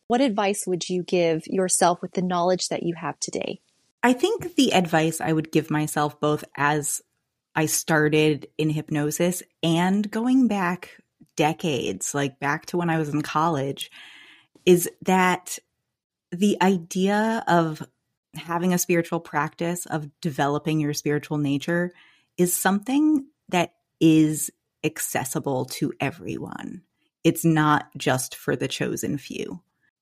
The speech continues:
Speaker 2: Because I know that back in college, when I started getting interested in that, I didn't really see the point in pursuing it deeper because I thought it was only for other people.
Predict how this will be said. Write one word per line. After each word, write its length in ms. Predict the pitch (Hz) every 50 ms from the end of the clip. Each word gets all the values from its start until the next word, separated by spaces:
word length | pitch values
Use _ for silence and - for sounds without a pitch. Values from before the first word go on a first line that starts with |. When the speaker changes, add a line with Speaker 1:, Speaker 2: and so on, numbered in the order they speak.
| _ _ _
Speaker 2:
Because 280 | 170 165 - 175 165 - -
I 200 | 165 165 160 165
know 440 | 170 160 160 160 160 160 160 160 160 -
that 320 | - 156 147 135 - _ _
back 500 | 147 135 131 139 135 - - - - _ _
in 140 | 156 165 156
college, 520 | - - 220 233 220 190 175 175 170 -
when 140 | 156 147 147
I 100 | 143 151
started 680 | - - - - - 147 143 156 170 170 185 175 170
getting 340 | - 175 170 175 180 175 -
interested 560 | - 185 190 190 - 208 190 190 - 143 131
in 120 | 151 143 139
that, 360 | 139 131 135 139 143 160 160 - _ _ _ _ _ - - - - _ _ _ _ -
I 500 | 160 160 165 160 156 151 165 156 - - - _ _ _ _ _ _ _ - - _
didn't 440 | - 220 254 302 349 381 392 - - _ _ _ _ _
really 920 | - 196 190 190 196 208 208 208 208 202 185 170 151 147 139 139 147 151 147 180 - _
see 440 | - - - - - - 196 185 185
the 140 | 175 170 160
point 560 | - _ - - - 147 139 151 165 - -
in 220 | 120 143 147 139
pursuing 680 | 135 - 151 139 - - - - 151 143 147 156 165
it 180 | 170 180 175 - _ _ _ _ _ _ _ _
deeper 520 | - 151 151 151 - 185 214 254 277 294 - _ _ _ _ _ _ _ _ _ _ _ _ _ _
because 260 | 175 175 - 170 -
I 80 | 165 160
thought 300 | 160 - 156 151 151 143
it 80 | -
was 140 | - 143 -
only 320 | - 143 147 131 135 -
for 260 | - - - 143 - -
other 240 | 131 - - -
people. 520 | - - - - - - - - 170 -